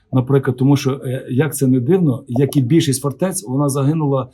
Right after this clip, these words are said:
той замок, не під час війн, а просто люди розібрали на будівельні матеріали. Один вигляд з тої замкової гори просто башню зносить.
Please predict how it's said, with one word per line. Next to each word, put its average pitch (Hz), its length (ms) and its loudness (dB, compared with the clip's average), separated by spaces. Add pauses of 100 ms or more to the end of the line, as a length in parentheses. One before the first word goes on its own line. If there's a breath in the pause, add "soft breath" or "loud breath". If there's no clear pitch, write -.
(180 soft breath)
той 135 120 2
замок, 147 360 2
не 185 100 0
під 175 160 -4
час 123 220 0
війн, 147 260 4
а - 60 -8
просто 156 300 0
люди 151 180 6
розібрали 131 400 2
на 123 80 2
будівельні 123 440 0
матеріали. 147 500 -4 (340 loud breath)
Один 156 280 2
вигляд 131 280 2
з - 60 -12
тої 127 180 -2
замкової 123 520 0
гори 165 160 0
просто 143 280 -6
башню 110 320 -2
зносить. 104 400 -2